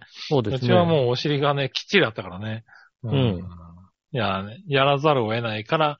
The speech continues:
Speaker 2: でも、だからここまでスッとできたってのもあるんだけどね。
Speaker 1: そうですね。
Speaker 2: うん。
Speaker 1: うん。
Speaker 2: ねえ、なかなか。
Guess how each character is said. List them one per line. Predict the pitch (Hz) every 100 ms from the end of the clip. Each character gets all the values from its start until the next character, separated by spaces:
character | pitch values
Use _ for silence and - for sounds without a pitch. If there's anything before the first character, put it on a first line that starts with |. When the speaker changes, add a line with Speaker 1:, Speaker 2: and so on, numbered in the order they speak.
| - - _
Speaker 2:
で | 147
も、 | 123 107 92 90 165 147 151
だ | 196
か | 208 220
ら | 226
こ | - -
こ | 143
ま | 135
で |
ス | 113 127
ッ |
と | 117 107
で | 110
き |
た | -
っ |
て | - 101
の |
も | 95
あ |
る | 95
ん | 90
だ |
け | 87
ど | 92
ね。 | 135 139 _ -
Speaker 1:
そ | 143
う |
で | 98
す | 90 123
ね。 | 156 101 95 92 85 82 82 -
Speaker 2:
う | 113
ん。 |
Speaker 1:
う |
ん。 | 101 90 87 110 - _ _ _ -
Speaker 2:
ね | 123 117 113 104
え、 |
な | 101 101
か | - 95
な | 92
か。 | - 87 85